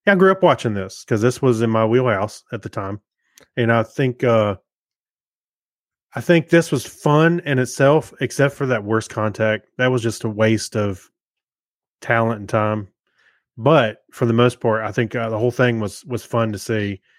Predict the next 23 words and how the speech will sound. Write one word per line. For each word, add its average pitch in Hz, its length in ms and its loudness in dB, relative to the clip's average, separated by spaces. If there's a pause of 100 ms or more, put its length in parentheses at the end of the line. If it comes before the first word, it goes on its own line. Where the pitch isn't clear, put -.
(180)
and 110 120 -4
I'm 107 100 -2
glad 107 240 0
they 101 80 -4
made 104 240 -4
it. 101 220 -12
I 127 100 0
would, 185 240 0 (340)
I'd 190 120 0
be 196 100 2
down 147 240 2
for 135 180 -4
watching 120 600 -2 (680)
if 131 180 -4
it - 40 0
wasn't, 131 440 -2
like, 120 100 -8
a 117 80 -8
gross 123 500 2
episode 135 520 0
or 120 80 -2
something, 131 500 -4 (920)
or, 113 500 2